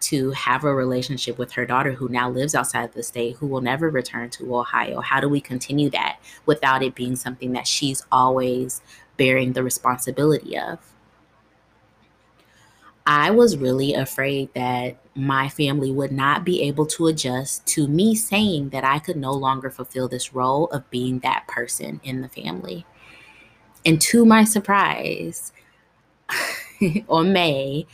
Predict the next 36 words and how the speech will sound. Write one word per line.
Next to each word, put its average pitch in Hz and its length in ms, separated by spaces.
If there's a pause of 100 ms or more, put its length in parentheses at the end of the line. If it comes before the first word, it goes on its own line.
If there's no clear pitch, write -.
(140)
twentieth, 147 600
twenty 156 400
twenty-two, 214 800 (500)
I 151 140
was 143 240
literally 170 500
sitting 135 640 (140)
in 139 180
my 185 180
dining 165 340
room 139 540 (1600)
trying 151 580
to, 196 440
I 190 140
don't 226 160
know 156 120
what 135 200
I 160 120
was 190 180
doing 135 340
on 135 160
my 165 140
phone. 143 360
And 139 120
then 135 160
all 135 180
of 156 60
a 165 40
sudden, 156 360
randomly 143 640
at, 123 120
like, 127 220
six - 340
thirty 170 360
in 151 160
the 143 140